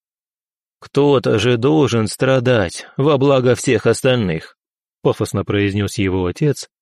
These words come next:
а потом повернулся ко мне. «Да, Женя, за этот год можешь не платить». С тех пор я разобрался с четырьмя видами пламени.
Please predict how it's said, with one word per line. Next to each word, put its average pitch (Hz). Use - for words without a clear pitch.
а 170
потом 117
повернулся 101
ко 110
мне. 85
«Да, 113
Женя, 87
за 110
этот 127
год 151
можешь 147
не 107
платить». 104
С -
тех -
пор 170
я 127
разобрался 151
с -
четырьмя 113
видами 104
пламени. 87